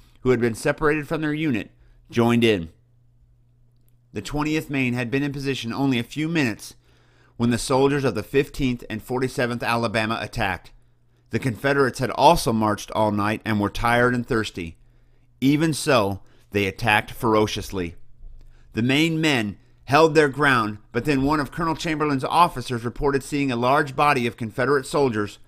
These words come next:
moving laterally behind the attacking force. Colonel Chamberlain climbed on a rock,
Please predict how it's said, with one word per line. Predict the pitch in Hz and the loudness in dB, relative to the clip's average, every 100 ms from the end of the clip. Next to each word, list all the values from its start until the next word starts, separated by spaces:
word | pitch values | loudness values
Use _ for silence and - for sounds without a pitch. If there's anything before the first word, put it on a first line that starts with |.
| - - - | -20 -20 -2
moving | 135 131 131 | 2 4 2
laterally | 131 139 160 135 113 110 | 0 2 2 2 2 0
behind | 101 107 120 123 | -2 -2 -2 0
the | 120 | -2
attacking | 117 127 120 131 | -2 0 0 -2
force. | 117 135 107 90 - - - - - - - | -6 0 0 -2 -8 -18 -20 -20 -20 -20 -12
Colonel | - 143 139 | -4 -2 -2
Chamberlain | - 151 139 123 110 | -2 -2 0 -2 -2
climbed | - 143 156 160 | -2 0 0 0
on | 160 | 2
a | |
rock, | 160 143 107 - | 4 4 2 -2